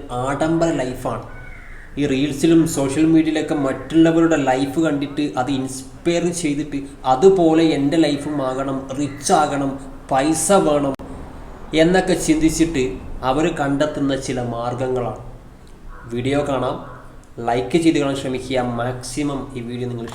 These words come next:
ഷെയർ ചെയ്ത് കൊടുക്കുക ഗൈസ്. നോക്കുക, അതായത് എനിക്ക് തോന്നുന്നു ഒരു ഗ്രൗണ്ടിൻ്റെ പുറം ഭാഗത്തുള്ള, ആ, ഒരു ഏരിയയാണ്. ഏ,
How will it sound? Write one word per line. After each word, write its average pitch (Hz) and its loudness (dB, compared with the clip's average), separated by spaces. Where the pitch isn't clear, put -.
ഷെയർ 127 -4
ചെയ്ത് 123 -4
കൊടുക്കുക 113 -8
ഗൈസ്. 107 -12
നോക്കുക, 117 -6
അതായത് 151 4
എനിക്ക് 160 0
തോന്നുന്നു 165 4
ഒരു 180 4
ഗ്രൗണ്ടിൻ്റെ 180 6
പുറം 147 2
ഭാഗത്തുള്ള, 139 0
ആ, - -4
ഒരു 139 0
ഏരിയയാണ്. 131 0
ഏ, 135 0